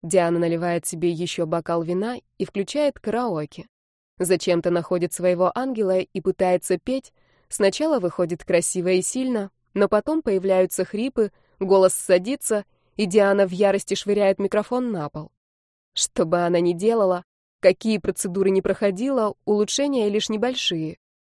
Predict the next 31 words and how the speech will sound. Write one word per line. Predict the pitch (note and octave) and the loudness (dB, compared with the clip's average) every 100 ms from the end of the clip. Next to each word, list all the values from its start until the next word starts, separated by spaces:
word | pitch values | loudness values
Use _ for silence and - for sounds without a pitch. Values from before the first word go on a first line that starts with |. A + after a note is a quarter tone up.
| _ _ _ | _ _ _
Фониатор | A3 G3+ F#3+ F#3+ F#3+ | 0 4 4 2 0
утверждает, | F#3+ G3 G#3 C#4 C4 | -2 -4 -2 -2 -2
что | - - G#3 | -4 -2 0
во | G3+ | 0
всем | - G3+ | 0 0
виновато | F#3+ G3 G3 G3+ | 0 0 0 0
состояние | G3 F#3+ G3 G3 G3 G3 F#3+ | -4 -2 0 2 2 2 2
ее | G3 G3 | 0 -2
психики | F#3+ - C4+ G#3 - E3+ | -2 -4 -4 -6 -6 -4
и | |
настаивает | E3+ D#3+ - E3+ E3+ E3+ E3+ | -2 -4 -4 -6 -2 -2 -2
на | F3 | -4
работе | E3+ E3+ F3 | -2 -4 -4
с | - | -6
психотерапевтом, | - - F#3 F3 F3+ F3 A#3+ C4 - F#3 - _ _ _ - | -6 -6 -6 -4 -2 -2 -2 -4 -4 -6 -6 _ _ _ 0
однако | F3 F3+ F3+ F3+ | 2 4 2 0
Диана | E3 F3+ F3 F3 | 0 0 0 0
все | - | 0
никак | F3+ E3+ F3 | 0 0 0
не | F3 | -2
соглашается | - F3 F#3 - C4+ C4+ - G3+ | 0 2 2 2 -2 -4 -2 -4
и | F#3 _ G#3+ | -4 _ -6
запрещает | F#3 G3 G3+ - A3 G3+ F#3 | -4 -2 -4 -2 2 2 2
говорить | F#3+ G3 G3+ | 2 2 2
об | G#3 G3 | 0 -2
этом | A3 C4 | -2 -2
матери. | B3 E3 C#3+ D3+ D#3+ - _ _ _ _ _ _ _ - | -2 -6 -6 -8 -10 -16 _ _ _ _ _ _ _ -2
Она | F3+ F#3+ F#3 | 2 2 2
загнана | F#3+ F#3 F#3+ G3 A3+ | 2 2 2 0 -2
в | - | -4
клетку. | C4 A3 D#3+ - G#2 | -2 -2 -2 -8 -18